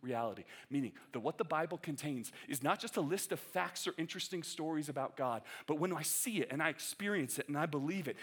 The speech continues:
it is a guide to reality. Let me give you three examples here, just so I'm being clear.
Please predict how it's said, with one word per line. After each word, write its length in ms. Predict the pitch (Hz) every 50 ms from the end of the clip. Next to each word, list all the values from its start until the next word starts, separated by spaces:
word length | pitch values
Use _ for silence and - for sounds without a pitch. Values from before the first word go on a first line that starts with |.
| - -
it 120 | - 180 185
is 80 | 160
a 80 | 175 160
guide 440 | 123 113 151 151 160 160 147 135 -
to 100 | - 147
reality. 400 | 131 131 135 120 117 107 95 92 - - - -
Let 100 | 180 208
me 60 | 233
give 160 | 196 214 190
you 60 | 185
three 240 | 170 - 180 170 160
examples 400 | 143 123 135 131 120 - 123 -
here, 120 | - 123 110
just 200 | - 156 156 -
so 80 | 170
I'm 100 | 151 143
being 220 | 135 139 131 120 120
clear. 340 | - - 135 127 110 104